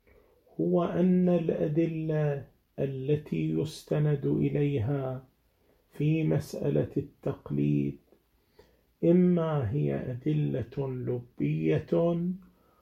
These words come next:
وإما هي أدلة لفظية.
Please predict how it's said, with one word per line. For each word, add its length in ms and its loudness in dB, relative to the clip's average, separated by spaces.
وإما 840 2
هي 380 0
أدلة 600 -2
لفظية. 1120 -2